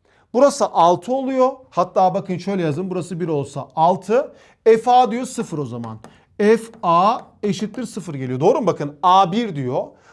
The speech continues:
O zaman F A sıfır. Peki sizce bu aralıkta hani A bir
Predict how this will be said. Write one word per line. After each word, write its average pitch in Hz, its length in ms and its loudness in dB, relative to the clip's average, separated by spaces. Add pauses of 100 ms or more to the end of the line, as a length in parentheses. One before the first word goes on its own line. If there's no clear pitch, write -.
(140)
O - 80 6
zaman 190 280 0
F 220 260 2
A 220 120 4
sıfır. 160 320 -10
Peki 214 300 -6
sizce 185 640 0 (260)
bu 247 200 4
aralıkta 185 760 2 (220)
hani 165 200 -2 (160)
A 185 320 4
bir 175 280 -6